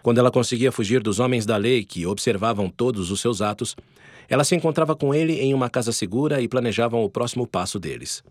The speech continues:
Ela geralmente transmitia as mensagens de Joseph para os santos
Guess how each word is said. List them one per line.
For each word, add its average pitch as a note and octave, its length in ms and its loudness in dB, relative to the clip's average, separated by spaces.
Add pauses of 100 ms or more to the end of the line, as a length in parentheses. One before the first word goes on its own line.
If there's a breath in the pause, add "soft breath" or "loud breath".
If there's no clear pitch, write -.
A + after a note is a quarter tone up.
(880 soft breath)
Ela C3 180 4
geralmente C#3+ 480 2
transmitia G#2+ 680 -2
as F2+ 100 -6
mensagens G2+ 520 -2
de F2 120 -4
Joseph G#2+ 360 -4
para - 160 -4
os - 100 -4
santos - 400 -6